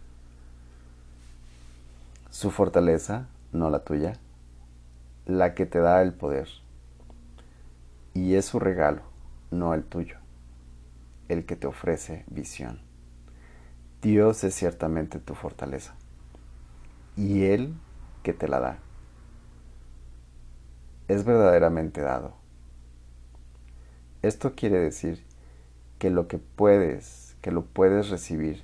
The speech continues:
en cualquier momento o lugar, donde quiera que estés o en cualquier circunstancia en que te encuentres. ¿Sí? No esperes a hacer un algo, a obtener un algo,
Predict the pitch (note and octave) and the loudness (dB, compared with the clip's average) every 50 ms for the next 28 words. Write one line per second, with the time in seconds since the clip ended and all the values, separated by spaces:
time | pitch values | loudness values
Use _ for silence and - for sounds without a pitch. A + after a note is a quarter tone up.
0 | - - - F2+ F2+ F2 - F#2 E2+ - - A#2 B2 B2 A#2 G2+ F#2 F#2 G2 F#2+ | -16 -10 -8 -6 -6 -2 -2 -2 -2 -2 -2 -2 0 0 2 2 0 0 -2 -6
1 | - D#2 D2+ - - - C2+ C#2 C#2 - - - - - - - - - - - | -8 -10 -8 -8 -6 -4 -4 -4 -4 -6 -8 -18 -20 -20 -20 -20 -20 -16 -8 -2
2 | F#2 G2 G2+ G2 F#2 - - A#2 A2+ B2+ B2+ C3 - G2 - - - F2 E2+ E2+ | 0 2 2 2 0 0 0 2 4 4 2 0 -6 -8 -8 -4 0 2 2 2
3 | E2 - E2+ E2+ E2 - - E2 E2 - - G#2+ - - - C#3 C3+ - - G#2 | 0 -2 -6 -6 -6 -4 -4 -4 -4 -2 -4 -4 -4 -2 -4 -4 -4 -4 -6 -6
4 | G2 - - - - F#2 G2+ A2+ A#2 - G#2+ F2 F2 - D#2+ D2+ - C2 C2 A#1+ | -6 -6 -4 0 2 2 2 2 -2 -6 -8 -8 -8 -10 -12 -12 -10 -10 -12 -10
5 | - - D#2 E2+ F#2 F2+ - - D2+ C2 - - - - - - - - - - | -8 -4 -4 -4 -4 -6 -6 -8 -10 -10 -10 -16 -18 -20 -20 -20 -20 -20 -20 -20
6 | - - - - - - - - - - - F#2 F#2 F#2 F#2 F#2 F#2 - - - | -20 -20 -20 -20 -20 -18 -18 -16 -14 -10 -10 -8 -6 -6 -6 -6 -6 -8 -8 -4
7 | - F#2+ F#2 F2+ F2+ F#2 - - - - F2 E2+ F2 F2 - - - G2 F#2 F#2 | 0 2 2 2 2 0 -2 -10 -10 -10 -8 -8 -8 -10 -10 -8 -2 0 2 2
8 | F2+ F2 E2+ - - - - G#2+ G#2 G2+ G2 F#2+ F#2+ F#2+ F#2+ F#2+ F#2 G2+ F#2 G2 | 0 0 -4 -12 -18 -14 -10 -8 -8 -6 -6 -4 -4 -4 -4 -4 -6 -8 -8 -10
9 | - - - - - - - - - - - - - - - - F2 F#2 F2 - | -10 -16 -20 -20 -20 -20 -20 -20 -20 -20 -20 -20 -20 -12 -4 -2 0 0 0 -2
10 | - - G2 F#2 F#2 F#2 F#2 F#2 F#2 F#2 F#2 F2 F2 F#2 F2 F#2 G2+ F#2+ F#2 A2 | -6 -4 -4 -2 -2 -2 -2 -2 -2 -2 -2 -2 -2 -4 -4 -6 -8 -10 -12 -12